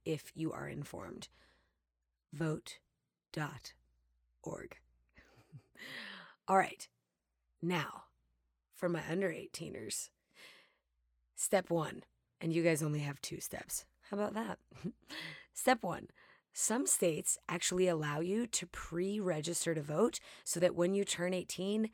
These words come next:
you are automatically registered to vote. Is that the coolest thing? I think it's the coolest thing. I think that's a very cool thing. Step two, if your state doesn't have that option, then vote dot org has a pledge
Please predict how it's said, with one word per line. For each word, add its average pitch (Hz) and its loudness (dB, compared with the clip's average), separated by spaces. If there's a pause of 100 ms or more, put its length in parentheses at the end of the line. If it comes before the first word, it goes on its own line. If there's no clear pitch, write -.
(240)
you 226 0
are 226 0
automatically 214 4 (260)
registered 202 2 (260)
to 226 -2
vote. 240 4 (1040)
Is 214 4
that 262 10
the 247 4
coolest 262 6
thing? 220 8
I 160 -2
think 156 -4
it's 165 -8
the - -8
coolest - -6
thing. - -8
I - -4
think - -6
that's - -12
a - -12
very - -10
cool - -6
thing. - -8 (1120)
Step 262 4
two, 277 2 (560)
if 233 4
your 254 0
state 220 0
doesn't 208 0
have 175 2
that 151 -4
option, 123 -4 (260)
then 185 2
vote 202 2
dot 233 2
org 165 0
has 170 0
a 156 -4
pledge 190 -4